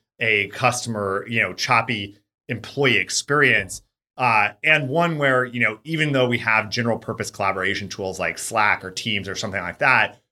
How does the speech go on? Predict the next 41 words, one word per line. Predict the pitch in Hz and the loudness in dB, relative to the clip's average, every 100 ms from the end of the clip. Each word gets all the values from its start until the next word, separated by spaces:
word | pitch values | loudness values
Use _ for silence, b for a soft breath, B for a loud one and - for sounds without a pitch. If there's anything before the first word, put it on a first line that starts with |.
| _ | _
really | 196 247 | 4 6
actually | 131 139 - 113 - - _ - | 6 6 2 -4 -8 -20 _ -6
inhibits | 120 120 160 147 110 | -6 0 2 2 0
departmental | - 107 127 123 113 95 | -4 -4 -2 0 0 -2
collaboration | 104 95 98 95 110 139 | 0 0 2 0 2 2
on | 113 | 2
the | 95 | -2
core | - 98 95 90 - _ - | -6 -4 -4 -4 -12 _ -8
aspects | 104 104 - 92 90 - - | -2 0 0 -2 -2 -2 -10
when | 104 | -10
you're | 92 | -10
doing | 82 98 90 | -8 -6 -6
it. | 82 - b b b - | -8 -14 b b b -6
Um, | 107 104 92 95 - | -4 -2 -2 -6 -4
and | 147 | 4
one | 180 | 6
of | 170 | 6
the | |
things | 139 160 113 | 4 2 2
we're | 139 | 2
really | 143 127 | 4 4
excited | 113 - 117 | 4 4 2
about | 104 98 90 | 4 2 0
at | - | -2
Front | 135 123 107 | 2 2 2
is | 87 | -4
we | 101 143 | -2 0
believe, | 117 110 104 92 | 0 -2 -6 -2
like, | 98 90 - _ _ _ | 0 0 -6 _ _ _
if | 170 117 | 0 0
you're | 139 | -2
communicating | - 120 120 123 - 104 98 95 95 | -2 0 0 0 2 2 2 -2 -4
with | 92 | -8
your | 95 | -6
customer, | - 101 - 151 180 165 B | -2 -2 -2 0 0 0 B
you | 135 131 | -4 2
should | 131 117 | 2 2
do | 127 | 2
it | 117 | 2
in | 90 | 0
front. | - 107 87 - | -8 -6 -6 -10